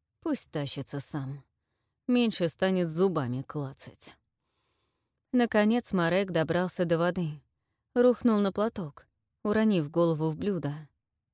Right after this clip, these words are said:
и замер. Салим подождал немного, затем присел рядом — ухватил зверя за гриву и приподнял его морду над водой. «Ну как,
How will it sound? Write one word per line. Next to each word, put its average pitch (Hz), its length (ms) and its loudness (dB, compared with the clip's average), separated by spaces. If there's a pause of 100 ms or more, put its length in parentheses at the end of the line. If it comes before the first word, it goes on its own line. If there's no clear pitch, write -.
(140)
и 285 80 2
замер. 156 480 -4 (1040)
Салим 254 400 2
подождал 170 540 2
немного, 151 640 -2 (380)
затем 226 440 0
присел 175 460 2
рядом — 156 540 -2 (580)
ухватил 214 580 4
зверя 175 360 2
за 151 160 0
гриву 156 520 -4 (360)
и 269 100 2
приподнял 214 580 2
его 151 280 0
морду 156 360 0
над 147 200 -2
водой. 143 500 -4 (720)
«Ну 233 240 4
как, - 500 4